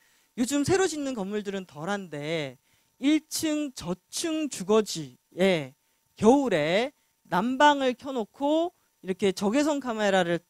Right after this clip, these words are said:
딱 쏴보면은 온통 이렇게 붉게 나와요. 이 붉게 나온 건, 건 뭐냐면은 열이 바깥으로 새어 나오는 거예요. 그래서 이 열을 막아주고 개선하는 것만으로도 난방, 난방비도 줄일 수 있고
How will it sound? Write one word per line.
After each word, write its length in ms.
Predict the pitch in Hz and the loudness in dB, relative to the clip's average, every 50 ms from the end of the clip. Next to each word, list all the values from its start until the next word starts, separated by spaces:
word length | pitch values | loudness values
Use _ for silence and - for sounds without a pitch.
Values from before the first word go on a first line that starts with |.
| _ - | _ -8
딱 140 | 196 185 | -8 -8
쏴보면은 920 | - - - 240 254 240 214 170 156 156 156 170 202 208 185 151 131 135 - _ _ _ _ _ _ _ _ | -8 -4 0 0 0 0 0 -4 -6 -8 -8 -6 -4 -4 -4 -4 -8 -12 -18 _ _ _ _ _ _ _ _
온통 300 | - 196 240 247 311 311 | -8 -6 -4 -2 0 0
이렇게 160 | 269 220 - | 0 0 -2
붉게 380 | 190 - - 262 269 - 294 269 | -4 -2 -2 -2 0 2 0 0
나와요. 480 | 214 160 147 139 135 135 131 131 147 160 _ _ _ _ _ _ _ _ _ _ - | 0 0 -2 -6 -10 -14 -16 -20 _ _ _ _ _ _ _ _ _ _ _ _ -20
이 60 | 202 | -16
붉게 280 | - 254 277 254 294 277 | -12 -10 -4 -2 0 2
나온 280 | 247 214 214 214 214 | 2 2 2 0 0
건, 260 | 214 214 196 185 175 | -2 -2 -2 -2 -6
건 140 | 170 190 190 | -12 -14 -10
뭐냐면은 800 | 156 151 160 170 202 208 196 175 165 190 214 208 175 147 131 120 _ _ _ _ _ _ _ _ _ - | -8 -8 -6 -4 -4 -4 -4 -4 -4 -4 -4 -4 -4 -6 -10 -14 _ _ _ _ _ _ _ _ _ 0
열이 260 | 165 196 220 269 269 | 2 2 4 2 2
바깥으로 540 | - - 165 - - 247 240 - - 202 185 | 0 -4 -8 0 2 2 2 2 0 -2 -2
새어 240 | - 247 294 285 254 | 0 0 0 0 0
나오는 340 | 180 143 139 143 151 151 | -2 -4 -6 -8 -12 -16
거예요. 180 | 139 131 123 127 135 _ _ _ _ _ _ _ _ _ _ _ _ _ _ _ _ _ _ _ _ _ _ _ | -20 -20 -20 -20 _ _ _ _ _ _ _ _ _ _ _ _ _ _ _ _ _ _ _ _ _ _ _ _
그래서 220 | 233 240 214 220 | -4 -4 -4 -4
이 320 | 247 277 285 277 277 254 214 | -2 0 2 2 4 4 4
열을 440 | 180 190 214 254 302 320 339 359 359 _ _ _ _ _ _ _ | 4 4 4 4 4 4 2 2 -2 _ _ _ _ _ _ _
막아주고 800 | - 156 160 165 196 233 262 320 320 320 254 262 262 226 247 240 - | -12 -6 0 2 2 6 8 8 8 8 8 2 -6 -6 -6 -8 -4
개선하는 640 | - 202 170 226 233 233 240 240 247 240 240 240 | -4 -4 -2 0 0 0 0 0 0 -2 -2 -4
것만으로도 920 | 220 214 202 185 175 175 175 175 175 170 165 156 - 220 254 285 302 330 - _ _ _ _ _ _ _ | -4 -6 -4 -2 -2 -2 -2 -2 -4 -4 -4 -4 -2 -2 -2 0 -2 -4 -6 _ _ _ _ _ _ _
난방, 600 | - 165 170 185 208 226 240 254 254 254 240 - - | -2 -2 0 0 0 2 4 4 4 4 0 -6 -4
난방비도 680 | 175 185 180 202 220 220 240 240 240 233 208 196 180 185 | 0 0 2 2 0 0 0 2 2 0 -2 -4 -4 -6
줄일 280 | - - 208 208 226 | -6 -6 -8 -8 -8
수 200 | 202 - - 175 | -10 -10 -12 -14
있고 420 | 170 151 - _ 220 240 269 311 | -14 -14 -12 _ -2 -2 -2 -2